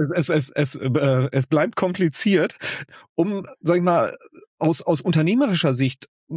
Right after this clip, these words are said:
ein wenig mehr Sicherheit zu bekommen? Du hast ja vorhin dann halt eben auch so diesen Faktor Mensch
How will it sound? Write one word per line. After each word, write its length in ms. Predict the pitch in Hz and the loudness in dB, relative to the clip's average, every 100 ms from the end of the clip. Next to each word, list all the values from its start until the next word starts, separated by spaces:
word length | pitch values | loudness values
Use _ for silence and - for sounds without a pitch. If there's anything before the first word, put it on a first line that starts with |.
| 135 _ | -14 _
ein 280 | - 147 139 | -4 0 2
wenig 380 | 156 175 180 135 | 2 2 0 0
mehr 440 | 156 156 160 156 - - | 2 2 4 2 -2 -4
Sicherheit 840 | 127 139 165 160 131 135 143 - - | 0 0 0 -2 0 0 -2 -6 -10
zu 200 | - 143 | -4 0
bekommen? 580 | 135 131 - 120 113 104 | 0 -2 0 2 2 0
Du 80 | 113 | 0
hast 120 | 131 | 0
ja 80 | 131 | 0
vorhin 220 | 123 139 | 0 0
dann 120 | 139 | 2
halt 120 | 127 | 0
eben 120 | 131 | 0
auch 100 | 123 | -2
so 100 | 120 | 0
diesen 560 | 127 123 123 123 131 127 | 0 0 2 2 2 -2
Faktor 360 | - 151 - 131 | -4 -4 -2 0
Mensch 340 | 123 165 - | 2 0 0